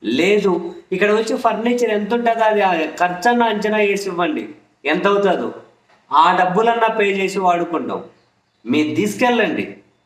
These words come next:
లేదు ఎక్కడికి తీసుకురావాలో చెప్పండి, మేము తెచ్చిస్తాం. లేదు అంటే ఎంతనో చెప్పండి, డబ్బులు ఇస్తాం." ఎన్నిసార్లు అడిగినా ఎందుకు చేయట్లేదు అంటే మమ్మల్ని బద్నాం చేయాలి,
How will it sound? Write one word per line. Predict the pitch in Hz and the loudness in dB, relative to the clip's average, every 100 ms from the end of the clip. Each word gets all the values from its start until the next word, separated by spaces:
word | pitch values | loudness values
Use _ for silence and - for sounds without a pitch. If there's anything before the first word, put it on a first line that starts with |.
| _ _ _ _ | _ _ _ _
లేదు | 147 165 | 0 0
ఎక్కడికి | 156 185 196 | 2 0 0
తీసుకురావాలో | 208 202 190 185 170 | -2 0 0 0 -2
చెప్పండి, | 165 175 175 | -2 -2 -2
మేము | 160 | -2
తెచ్చిస్తాం. | 156 156 233 240 226 - - - - _ _ _ _ _ _ _ _ _ _ _ | -2 -4 -2 -2 0 -2 -4 -12 -20 _ _ _ _ _ _ _ _ _ _ _
లేదు | 131 208 240 | 0 2 4
అంటే | 240 226 233 202 | 2 2 2 0
ఎంతనో | 180 190 208 | 0 -2 0
చెప్పండి, | 214 196 196 190 175 | 0 -2 -4 -4 -2
డబ్బులు | - 202 233 | -2 0 0
ఇస్తాం." | 240 - 202 - 120 - _ _ _ _ _ _ _ - | -2 0 0 0 -6 -14 _ _ _ _ _ _ _ -4
ఎన్నిసార్లు | 127 196 226 208 165 185 226 | -2 0 0 0 0 2 2
అడిగినా | 233 226 226 | 0 0 0
ఎందుకు | 214 208 208 | 0 0 -2
చేయట్లేదు | 208 208 196 202 190 185 185 - _ _ | 0 0 0 -2 -2 -2 -6 -14 _ _
అంటే | 151 190 | -2 2
మమ్మల్ని | 180 170 165 | 2 2 0
బద్నాం | 127 127 - 185 | 0 -2 0 0
చేయాలి, | 208 208 202 196 196 208 - - | 0 2 2 2 0 -4 -6 -14